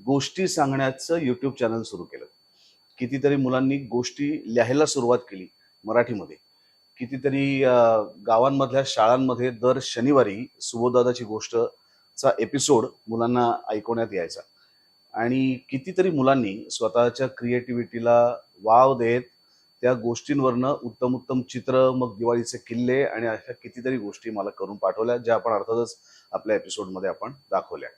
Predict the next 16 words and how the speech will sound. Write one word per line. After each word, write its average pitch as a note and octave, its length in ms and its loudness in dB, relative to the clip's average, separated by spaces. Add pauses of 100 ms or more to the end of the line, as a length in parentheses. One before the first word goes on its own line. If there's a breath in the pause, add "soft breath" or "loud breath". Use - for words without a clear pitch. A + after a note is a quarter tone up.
(1040 soft breath)
आणि C#3 180 2
मग E3+ 200 4
एक E3+ 220 0
मध्ये C#3 280 4
गॅप A#2 360 2
आला E2 160 -2 (500)
आणि, A2+ 360 -6
अ, G2+ 320 -2 (1500)
अर्थात A2+ 260 0
सुबोधदादाची B2+ 600 0
गोष्ट A#2 260 -4
पुन्हा A#2 260 -4
एकदा A2+ 160 -2
सांगायची G2+ 440 -6
आहेच F#2 300 -6
आहे, - 200 -20